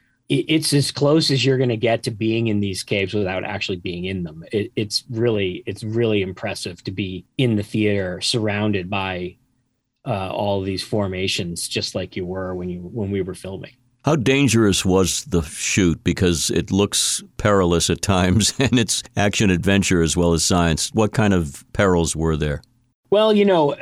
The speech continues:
Speaker 1: cave diving is always billed as the world's most dangerous sport. Um, and it kinda got that reputation, um, back in the day when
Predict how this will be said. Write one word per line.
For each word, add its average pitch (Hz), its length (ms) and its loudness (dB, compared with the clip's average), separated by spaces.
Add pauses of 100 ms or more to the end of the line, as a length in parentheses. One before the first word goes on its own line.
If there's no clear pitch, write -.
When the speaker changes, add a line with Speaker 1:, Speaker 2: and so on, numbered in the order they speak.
(460)
Speaker 1:
cave 202 320 2
diving 175 360 4
is 143 180 2
always 143 380 2
billed 135 380 2
as 120 160 2
the 120 100 -2
world's 120 320 -2
most 120 280 -4
dangerous 113 500 -2
sport. 104 540 -2 (160)
Um, 110 500 0
and 123 100 0
it 120 240 -4
kinda 196 320 0
got 143 300 0
that 113 220 -2
reputation, 117 1000 0
um, 104 380 0
back 127 320 0
in 120 120 0
the 113 80 0
day 117 440 2
when 107 680 -2